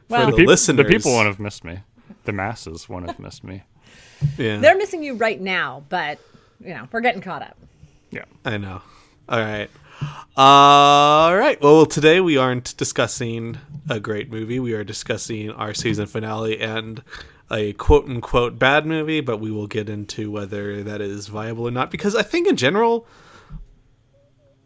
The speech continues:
Speaker 2: s-, mostly positive reviews from the Ebert bad movies, so.
Speaker 3: From us, you mean?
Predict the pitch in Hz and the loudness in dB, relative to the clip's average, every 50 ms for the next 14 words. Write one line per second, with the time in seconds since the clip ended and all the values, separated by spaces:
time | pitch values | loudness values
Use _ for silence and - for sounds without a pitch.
0 | _ _ _ _ - - - - - - - 190 202 262 269 - - 370 339 - | _ _ _ _ -14 -10 -8 -6 -6 -2 0 2 2 2 2 2 0 0 0 2
1 | - 294 320 330 311 - - 185 156 139 139 120 113 120 113 107 104 - - 123 | 2 2 2 2 2 2 2 2 2 2 2 2 2 -2 -2 -2 -2 -4 -4 -4
2 | 113 107 110 - - 117 110 110 113 107 95 107 104 101 101 101 101 98 95 101 | -2 -2 -4 -4 -6 -8 -6 -4 -4 -4 -4 -6 -8 -8 -8 -10 -12 -12 -12 -12
3 | 98 98 104 104 - - - - _ - - - - 110 104 104 101 98 104 101 | -12 -12 -12 -12 -12 -14 -14 -16 _ -14 -12 -8 -6 -4 -4 -4 -4 -6 -8 -10
4 | _ _ _ _ _ _ - - 127 110 101 101 - - - 127 123 127 127 131 | _ _ _ _ _ _ -2 -2 0 0 -2 -4 -6 -6 -10 -10 -8 -8 -10 -10
5 | 127 120 | -12 -12